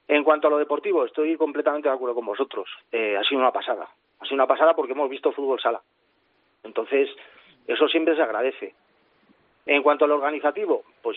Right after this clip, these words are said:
eh, como te ha dicho Cancho, si luego queréis entrar, pues entramos.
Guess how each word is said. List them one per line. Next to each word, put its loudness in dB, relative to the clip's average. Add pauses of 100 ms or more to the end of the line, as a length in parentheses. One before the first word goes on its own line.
(160)
eh, -2
como -4
te 2
ha 4
dicho -2
Cancho, -2
si -10 (140)
luego 0
queréis -2
entrar, 0
pues -6
entramos. -6